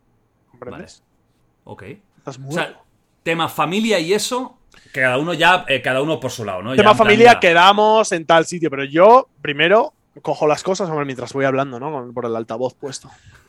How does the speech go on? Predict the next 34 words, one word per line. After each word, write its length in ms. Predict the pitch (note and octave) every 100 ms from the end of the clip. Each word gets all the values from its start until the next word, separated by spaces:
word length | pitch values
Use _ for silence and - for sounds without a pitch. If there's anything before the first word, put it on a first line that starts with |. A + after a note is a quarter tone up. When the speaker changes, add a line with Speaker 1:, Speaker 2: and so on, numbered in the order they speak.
| -
Speaker 1:
Escucha. 380 | B3+ - D4+ F#3
Speaker 2:
<laughs> 40 | D4+ - C#4+ - - - _ - - - A#3 -
Speaker 1:
He 80 | A3
subido, 460 | C#4 C4 C4 C4
he 40 | A3+
subido, 320 | C#4+ C#4 C4
he 40 |
subido 260 | C4 C#4+ C4
un 80 | B3
meme 220 | C4+ C4
increíble. 560 | A#3 A#3+ B3 B3 G#3
<laughs> 120 | E3+ -
De 120 | F3+
repente 220 | D3 D#3
hablando 260 | D#3+ D#3 D#3+
de 100 | D3+
mierda 340 | D3+ D#3 E3
de 100 | D3+
memes. 480 | C#3+ D3 C#3+ A#2+ - F4 -
"¿Has 140 | A3 B3
visto 220 | C#4 C#4+
este 220 | C#4 B3+
meme? 460 | B3+ C#4 C#4 C#4 B3 _ _ _
¿Qué 100 | -
ha 40 | C#4
pasado 520 | C#4 B3 D4 D4 C#4
del 120 | C4+
apocalipsis 680 | C4 C4+ B3 C#4+ C#4 C4+ A#3
zombie?" 440 | C#4+ D#4 D#4 C4 -
<laughs> 60 | - A#3 D5+ - _ _ _ _ - - - -
Eh, 580 | F3+ E3 D#3 D3 C#3+ C3+ C3 -
pues 160 | C3+
algo 200 | D3 D3
así. 320 | C#3 - B2+